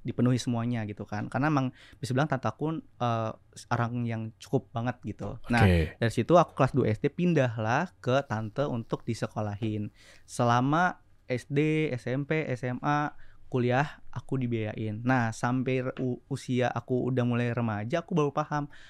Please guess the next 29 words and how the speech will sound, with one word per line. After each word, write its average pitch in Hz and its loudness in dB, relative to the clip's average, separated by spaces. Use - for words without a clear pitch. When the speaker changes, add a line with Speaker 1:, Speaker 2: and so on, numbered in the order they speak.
Speaker 1:
"Oh 135 0
iya, 117 -2
bapak 113 -4
ibu 117 -4
aku 110 -4
ada 131 -2
kekurangan. 107 -6
Kalau 107 -2
aku 110 -2
tinggal 135 0
sama 117 -4
mereka, 110 -2
yang 113 -6
ada 123 -2
aku 147 -2
nggak 123 -2
sekolah, 107 -6
yang 110 -4
ada 131 6
aku 123 2
Speaker 2:
Hmm. 143 4
Speaker 1:
nggak 120 0
bisa 113 0
ngelanjutin 113 0
apa 120 -4
yang 117 0
jadi 113 -2
cita-cita 107 -6
aku." 110 -2